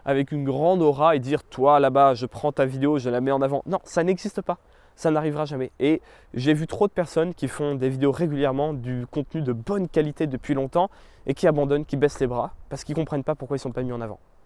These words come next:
Mais c'est pour ça, c'est exactement par cette raison qu'ils sont mis en avant. Et c'est aussi pour cette raison que j'ai créé une formation qui s'appelle YouTube S E O. Le but de cette formation, c'est de t'expliquer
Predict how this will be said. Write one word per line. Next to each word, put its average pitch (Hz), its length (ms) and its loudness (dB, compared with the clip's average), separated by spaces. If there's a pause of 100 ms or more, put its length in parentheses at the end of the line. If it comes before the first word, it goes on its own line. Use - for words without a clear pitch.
(360)
Mais 123 60 -10
c'est 170 120 0
pour 135 160 -8
ça, - 220 -6
c'est - 160 -2
exactement 143 540 -2
par - 160 -8
cette - 180 -8
raison 135 380 -6
qu'ils 120 100 -12
sont 113 140 -14
mis 117 180 -10 (100)
en 117 120 -12
avant. 117 220 -8 (680)
Et 127 60 -6
c'est - 180 0
aussi 190 340 2 (340)
pour 160 140 -2
cette 165 200 0
raison 147 340 0 (400)
que 156 120 2
j'ai 147 140 2
créé 139 340 0
une 143 140 -4
formation 123 460 -6
qui - 100 -18
s'appelle 131 380 -4 (120)
YouTube 135 380 -6
S - 240 -6
E 127 40 0
O. 170 140 0 (360)
Le 117 80 -2
but 151 160 -2
de 165 120 2
cette 143 180 -4
formation, 123 440 -6
c'est - 180 -4
de 123 80 -2
t'expliquer 143 520 -8